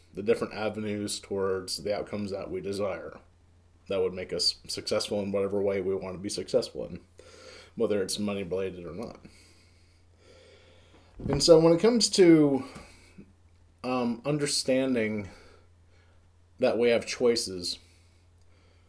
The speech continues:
what, what's really special is that, um, there's more than one right way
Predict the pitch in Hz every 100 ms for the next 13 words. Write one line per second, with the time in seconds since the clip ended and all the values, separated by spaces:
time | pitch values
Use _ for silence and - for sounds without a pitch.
0 | _ _ - - - 131 127 147 147 -
1 | - 277 233 - 170 156 - 123 113 117
2 | 123 123 123 - - - - - - -
3 | - - - - - - 117 123 120 107
4 | 143 147 139 139 147 233 220 170 147 135
5 | 143 131 117 113 110 85 95 104 98 90
6 | 85